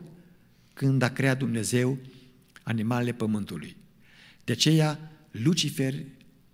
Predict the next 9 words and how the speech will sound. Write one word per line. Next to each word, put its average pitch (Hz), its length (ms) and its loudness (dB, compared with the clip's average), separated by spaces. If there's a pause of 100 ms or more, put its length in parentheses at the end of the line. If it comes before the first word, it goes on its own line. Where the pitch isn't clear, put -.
(760)
transformându-se 120 720 2
în 117 100 0
Satana, 107 480 0
în 113 100 -4
adversarul, 113 760 -2
după 110 200 -4
ce - 120 -2
a 113 60 -4
căzut, 113 580 -6